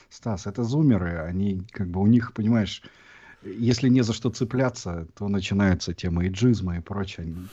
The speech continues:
как бы, всегда л-, очень легко человеку давить на больное. Знаешь, очень легко человеку давить на больное.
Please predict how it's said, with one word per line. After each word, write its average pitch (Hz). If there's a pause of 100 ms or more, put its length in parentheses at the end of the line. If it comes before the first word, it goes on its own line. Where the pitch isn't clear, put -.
как 98
бы, 104
всегда 185
л-, 110
очень 175
легко 127 (420)
человеку 113
давить 95
на 98
больное. 87
Знаешь, -
очень 101
легко 87
человеку 95
давить 87
на 90
больное. 85